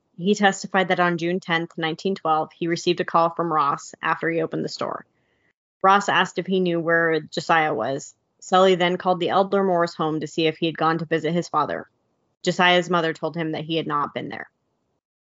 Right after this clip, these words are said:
Then Selly received a call from Peckham asking if Josiah was at the store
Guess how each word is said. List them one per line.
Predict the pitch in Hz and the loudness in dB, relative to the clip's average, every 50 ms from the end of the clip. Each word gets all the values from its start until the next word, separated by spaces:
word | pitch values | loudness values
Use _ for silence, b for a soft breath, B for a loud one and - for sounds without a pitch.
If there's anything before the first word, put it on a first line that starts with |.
| _ _ _ _ _ _ _ _ _ _ _ _ _ | _ _ _ _ _ _ _ _ _ _ _ _ _
Then | - 202 208 214 | 4 6 6 6
Selly | 202 - 202 202 202 196 | 6 6 6 6 6 6
received | 202 202 - - 208 - | 4 2 2 0 0 0
a | 208 | -2
call | 196 - 202 180 180 | 0 2 4 2 2
from | - 196 196 185 | 2 -2 -4 -2
Peckham | 180 175 160 - 151 160 165 147 | -2 -2 -2 -2 -4 -6 -6 -6
asking | 135 147 156 151 - - 175 170 | -6 -6 -8 -8 -6 -4 -4 -2
if | 165 156 156 | -2 -4 -4
Josiah | - 160 151 - 160 160 160 165 165 | -6 -8 -2 2 4 4 4 4 2
was | 165 151 | 0 0
at | 156 156 156 - | -2 -4 -4 -6
the | 175 | -12
store | - - - 147 135 117 110 151 | -10 -6 -4 -4 -2 -4 -4 -6